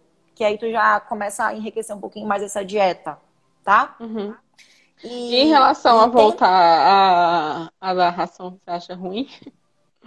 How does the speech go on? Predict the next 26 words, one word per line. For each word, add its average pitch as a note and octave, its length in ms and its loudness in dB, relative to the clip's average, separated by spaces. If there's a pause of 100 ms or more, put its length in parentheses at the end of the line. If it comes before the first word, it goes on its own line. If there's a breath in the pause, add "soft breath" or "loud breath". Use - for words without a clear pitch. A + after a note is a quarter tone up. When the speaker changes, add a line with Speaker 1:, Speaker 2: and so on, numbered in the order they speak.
(880 loud breath)
Speaker 1:
Eu - 140 0
não - 220 -6
acho E4 360 -6
ruim. D4 480 -14 (720)
Porque, A#3 240 -6
assim, G#3 460 -6
a F#3+ 80 -8
gente C4 200 -10
tem D#4 100 -2
um D#4 60 -6
preconceito D#4 800 -6
com A#3 120 -6
a G#3+ 40 0
ração. G#3 500 -6
Ah, A3 200 -2
só A3 160 -12
a A#3 40 -2
alimentação A#3+ 420 -10
natural G3+ 320 -10
serve G3 220 -16
pra F#3+ 140 -12
animal F#3 280 -8
alérgico. F#3 440 -10
Nada, C4 400 -6
nada D4+ 220 -6
disso. - 440 -20